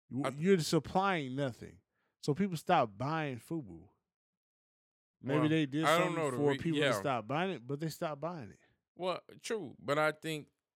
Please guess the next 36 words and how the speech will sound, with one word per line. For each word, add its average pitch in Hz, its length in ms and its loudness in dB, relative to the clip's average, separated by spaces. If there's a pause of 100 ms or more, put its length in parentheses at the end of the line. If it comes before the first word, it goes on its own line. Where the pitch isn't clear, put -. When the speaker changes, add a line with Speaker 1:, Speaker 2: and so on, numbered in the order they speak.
(160)
Speaker 2:
at 127 160 -6
the 117 80 -16
same 131 260 -8
time 127 380 -4
you 113 140 -10
still 123 320 -8
have 113 360 -6 (120)
to 98 380 -10 (840)
create 117 360 -6
stuff - 380 -8
that 98 120 -10
people 95 300 -14
want. 90 300 -14 (460)
Just 147 180 -8
like 131 220 -2
Yeezus. 123 460 -14 (880)
People 135 280 -8
still 123 280 -6
want 107 340 -10 (340)
his 98 480 -14 (440)
clothing, 98 420 -10
no 107 100 -8
matter 120 240 -2
how 127 260 2
horrible 120 420 -2
it 113 120 -6
look, 113 320 -6 (420)
no 120 420 -4
matter 110 400 -6
how 117 220 -4
bad 110 420 -6
it, 82 200 -12 (560)
you 110 120 -10
know, 92 160 -8
a 95 60 -12
sock 110 360 -8